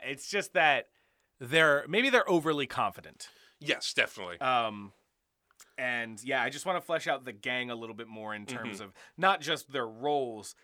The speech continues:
Speaker 1: but who they are as characters.
Speaker 2: Mm-hmm.
Speaker 1: So Stormare is probably, I would say, um, obnoxious, loud,
Speaker 2: Mm-hmm.
Speaker 1: very
Speaker 2: Oh, yeah,
Speaker 1: verbose. Um, Bill Skarsgård,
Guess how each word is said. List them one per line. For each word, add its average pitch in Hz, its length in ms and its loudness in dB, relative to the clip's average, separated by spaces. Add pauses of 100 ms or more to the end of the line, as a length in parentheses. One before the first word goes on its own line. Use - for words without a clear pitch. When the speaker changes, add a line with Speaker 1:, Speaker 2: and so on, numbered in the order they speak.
(100)
Speaker 1:
but 131 140 -4
who 147 160 -6
they 131 160 0
are 117 120 4
as 101 200 -4
characters. 87 840 -8
Speaker 2:
Mm-hmm. 117 420 -12
Speaker 1:
So 147 260 2
Stormare 196 520 6
is 156 100 0
probably, 147 600 4
I 202 120 2
would 196 180 2
say, 151 400 0 (400)
um, 120 540 2 (140)
obnoxious, 139 800 0
loud, 127 520 2 (320)
Speaker 2:
Mm-hmm. 113 360 -10
Speaker 1:
very 127 240 0
Speaker 2:
Oh, 120 40 -8
yeah, 113 420 2
Speaker 1:
verbose. 90 340 -2 (1000)
Um, 127 400 2 (520)
Bill 180 220 2
Skarsgård, 117 960 2